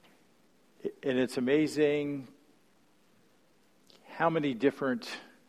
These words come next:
uh, how broad across the Christian spectrum he has impacted our world. Just a humble man, a godly man, and one who can communicate the gospel well. I think I heard him, and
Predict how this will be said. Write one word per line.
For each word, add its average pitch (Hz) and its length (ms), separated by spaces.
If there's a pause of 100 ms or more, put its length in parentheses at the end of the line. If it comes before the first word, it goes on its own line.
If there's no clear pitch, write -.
(640)
uh, 113 380 (300)
how 143 240
broad 113 840 (200)
across - 500
the 127 60
Christian - 380
spectrum - 520 (380)
he 120 300
has 110 220
impacted 117 520
our 110 120
world. 101 360 (260)
Just - 160
a 120 80
humble 123 280
man, 117 440
a 123 60
godly 110 400
man, 95 340 (1300)
and 113 380
one 127 240
who 120 160
can 110 180
communicate 120 600
the - 80
gospel - 560 (120)
well. 113 300
I 110 100
think 117 220
I 120 80
heard 123 240
him, 123 180
and 110 140